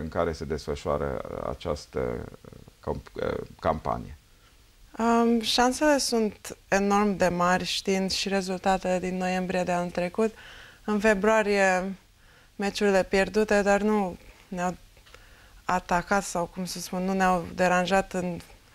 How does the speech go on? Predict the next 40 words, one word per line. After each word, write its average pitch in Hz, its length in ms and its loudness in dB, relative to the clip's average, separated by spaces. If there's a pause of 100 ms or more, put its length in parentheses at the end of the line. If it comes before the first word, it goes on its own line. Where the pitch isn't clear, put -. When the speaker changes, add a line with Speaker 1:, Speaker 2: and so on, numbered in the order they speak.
(240)
Speaker 2:
măsură 190 460 2
prea 202 220 2
mare 185 380 2
încât 180 240 -4
să - 120 -6
nu 190 120 -2
ne 185 100 0
calificăm, 170 640 -2
să 175 100 -8
nu 190 80 2
avem 175 200 0
șanse. 170 540 -2 (460)
Um, 202 360 4
meciul 220 360 2
cu 214 100 2
Israelul 202 400 4
de 180 120 0
sâmbătă 180 520 0
este 175 260 0
cel 185 220 0
mai 180 140 2
important 180 640 0 (560)
și - 480 2 (680)
trebuie 175 340 2
câștigat 175 600 -2
clar 185 400 0
și - 200 -6
apoi 190 440 2
mergem 175 260 -2
mai 175 160 0
departe 180 360 -2
în 165 100 -4
Turcia, 170 440 -2
dar 170 300 2 (480)
cel - 180 2
mai 196 120 4
important 190 440 0
meci 175 200 0
este 175 280 -6
sâmbătă 160 680 -6